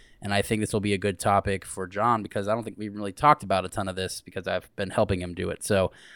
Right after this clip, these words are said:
maybe we'll, just the same way that he got his, uh, only took six attempts to get in on the here, we're gonna, we're gonna teach him how to teach,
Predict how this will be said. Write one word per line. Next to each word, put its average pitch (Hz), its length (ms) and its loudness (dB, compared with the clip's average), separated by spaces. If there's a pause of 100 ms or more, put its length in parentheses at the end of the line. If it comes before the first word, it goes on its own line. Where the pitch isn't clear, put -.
(360)
maybe 104 200 2
we'll, 95 380 4
just - 180 -4
the 110 80 -6
same 107 240 0
way 104 160 2
that 98 160 0
he 95 300 -6
got 104 260 2
his, 98 340 -4
uh, 98 120 -2
only 113 180 -2
took 117 160 -2
six - 220 -4
attempts 117 380 -2
to 110 100 -6
get 110 220 0
in 113 200 2
on 107 240 2
the 104 100 -4
here, 113 320 2
we're 101 140 -4
gonna, 101 340 -2 (200)
we're 104 100 -10
gonna 107 200 -2
teach - 220 -4
him 113 80 0
how 110 120 4
to 101 240 4 (180)
teach, - 320 -4